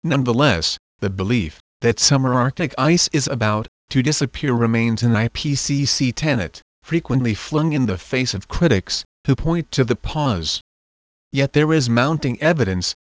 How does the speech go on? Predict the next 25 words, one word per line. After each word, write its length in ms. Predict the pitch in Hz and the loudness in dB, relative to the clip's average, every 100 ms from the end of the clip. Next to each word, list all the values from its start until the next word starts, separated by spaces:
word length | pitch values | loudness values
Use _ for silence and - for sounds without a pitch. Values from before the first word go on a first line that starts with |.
| _ | _
that 180 | 135 135 | -2 -2
Arctic 400 | - 143 - 185 - | 0 -2 -2 -4 0
ice 280 | 127 117 - | 0 0 0
levels 460 | 135 120 98 - | 0 0 -4 -4
are 120 | - 107 | -4 0
cyclical. 680 | - 131 - 127 - 87 85 _ _ _ _ _ _ 104 | 0 0 -2 -4 -2 -6 -6 _ _ _ _ _ _ -2
Data 360 | 123 143 113 123 | 2 4 2 0
uncovered 480 | 120 156 120 107 | 0 0 0 -2
by 140 | 123 123 | -2 -4
climate 480 | - 139 143 147 113 | -2 0 2 0 0
historians 800 | 127 - - 170 175 156 113 - | 0 0 2 4 4 2 0 -2
show 240 | - 147 | 0 0
that 180 | 123 107 | 0 0
there 160 | 151 | 0
was 220 | 147 143 117 | 2 0 2
a 60 | |
massive 480 | 113 127 156 - 110 | 0 0 -2 -2 0
melt 280 | 117 123 - | 2 0 -2
in 100 | - | -4
the 80 | 113 | 0
nineteen 500 | 127 139 160 139 120 | 2 2 2 2 2
twenties 520 | - 160 151 135 131 | 0 -2 2 2 2
and 180 | 131 107 | 0 2
nineteen 520 | 120 127 135 139 147 | 2 2 0 0 0
thirties, 440 | - 98 98 104 | 0 0 0 -4